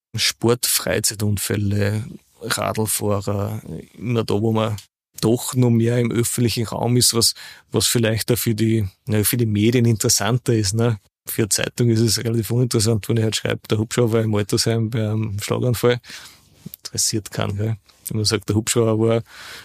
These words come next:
bei einem Scooterunfall von einem zwölfjährigen Burm, der dann schwer verletzt ins Krankenhaus gekommen ist, na, das wird man lesen. Und dann nimmt man das auch wahrscheinlich ein bisschen verzerrt wahr in der, in der Öffentlichkeit. Aber, also es sind sicher fünfzig, sechzig Prozent sind so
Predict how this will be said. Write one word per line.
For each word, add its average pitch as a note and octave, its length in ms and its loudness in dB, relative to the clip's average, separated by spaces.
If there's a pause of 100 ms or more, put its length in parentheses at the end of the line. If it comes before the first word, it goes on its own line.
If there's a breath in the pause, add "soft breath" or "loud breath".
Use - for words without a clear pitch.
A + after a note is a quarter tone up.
bei A#2 80 2
einem A2 100 2
Scooterunfall A#2+ 680 2
von B2 160 2
einem A#2 120 2
zwölfjährigen A2+ 480 2
Burm, A#2+ 260 2 (180)
der A2+ 120 4
dann A2+ 120 4
schwer A2+ 200 2
verletzt A#2 340 0
ins B2 80 0
Krankenhaus A2+ 400 0
gekommen A2+ 200 -2
ist, G#2+ 140 -2
na, A#2 80 0
das G#2+ 200 -4
wird G#2+ 160 0
man G2+ 100 -4
lesen. G#2 320 -6
Und G2+ 200 -6
dann G#2+ 140 -2
nimmt A2+ 220 -2
man A#2+ 80 -4
das A2+ 180 0
auch G#2+ 200 0
wahrscheinlich A2 580 0
ein A2+ 80 -4
bisschen A#2 240 2
verzerrt G#2+ 640 -2
wahr G2+ 180 -2
in G#2+ 120 0
der, G2+ 220 0 (440 loud breath)
in G#2 160 -4
der F#2+ 140 -4
Öffentlichkeit. - 600 -6
Aber, G2+ 300 0 (420)
also G#2 140 0
es G#2 100 2
sind A2+ 140 0
sicher A#2+ 380 4
fünfzig, - 380 0
sechzig - 260 -2
Prozent A2 320 -2
sind G#2+ 160 0
so G2 200 -2